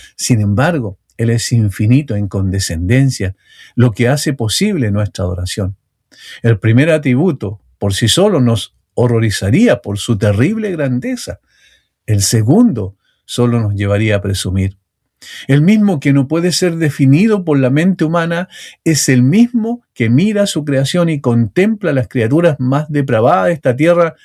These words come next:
con una mirada llena de misericordia. ¿No es extraordinario eso? ¿No es extraordinario que el Dios indescifrable,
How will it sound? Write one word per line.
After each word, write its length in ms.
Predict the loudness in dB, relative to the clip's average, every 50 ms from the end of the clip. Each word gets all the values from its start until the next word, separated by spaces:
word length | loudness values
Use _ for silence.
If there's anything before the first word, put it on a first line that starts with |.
| -20 -20 -20 -20 -20 _ _ _ _ _ -4
con 180 | -2 0 2
una 200 | 2 2 2 0
mirada 420 | 0 0 0 0 0 0 0 0 0
llena 480 | 0 0 0 0 2 0 0 -2 -4 -8 _ _ _ _ _ _ _ _ _
de 200 | -4 -2 0 2
misericordia. 800 | 2 2 0 -2 -4 -6 -6 -4 -4 -2 -2 -2 -2 -6 -8 -12 _ _ _ _ _ _ _ -2
¿No 120 | 0 0
es 140 | 0 0 -2
extraordinario 720 | -4 -4 -4 -4 -4 -2 -2 -2 -2 -2 -2 -2 -2 -4 -4
eso? 280 | -6 -8 -10 -16 -20 _ _ _ _ _ _ _ _ -20 -20 -18 -16 -8 -2 0
¿No 80 | 0
es 100 | 0 0
extraordinario 840 | -2 -4 -2 0 0 0 2 0 0 0 0 0 0 -2 -2 -4 -4
que 240 | -2 -2 0 0 0
el 100 | 0 0
Dios 340 | 0 2 2 2 0 -4 _ _ -20 -14 _ 0
indescifrable, 1200 | 2 2 2 2 2 2 2 0 0 0 0 2 0 2 0 0 -2 -2 -2 -2 -4 _ _